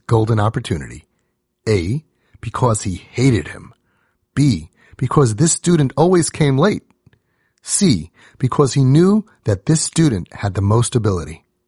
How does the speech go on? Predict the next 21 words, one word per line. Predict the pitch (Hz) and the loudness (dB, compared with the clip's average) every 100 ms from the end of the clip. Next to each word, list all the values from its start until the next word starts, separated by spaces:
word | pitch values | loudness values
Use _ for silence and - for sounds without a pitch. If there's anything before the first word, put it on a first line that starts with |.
| _ _ _ _ _ _ | _ _ _ _ _ _
Hmm, | 120 110 92 85 85 _ - | 0 2 0 -4 -10 _ -10
let's | 117 - | -8 -2
think | 165 | -2
about | 127 92 87 | -2 -6 -10
that. | - - _ _ _ _ _ - _ | -12 -14 _ _ _ _ _ -20 _
Question | - 123 - 117 | 0 0 0 -2
number | 101 98 | 0 0
two. | 117 - 180 107 - _ - - - - | 0 2 0 -2 -14 _ -20 -20 -12 0
Why | 135 202 | 4 4
did | 220 | 2
he | 170 160 | 2 4
make | 151 147 | 4 2
his | - 110 | -2 -4
prized | - - 139 180 214 233 - | -4 0 2 4 2 0 -4
student | - - 170 151 90 90 | -8 -2 0 0 -2 -6
suffer | - 151 143 143 | -4 0 2 2
more | 127 135 214 175 - - _ _ | 4 4 4 2 -4 -14 _ _
than | - 139 | 0 2
the | 185 | 2
other | 214 226 | 2 0
kids? | - - - - | -4 -12 -14 -20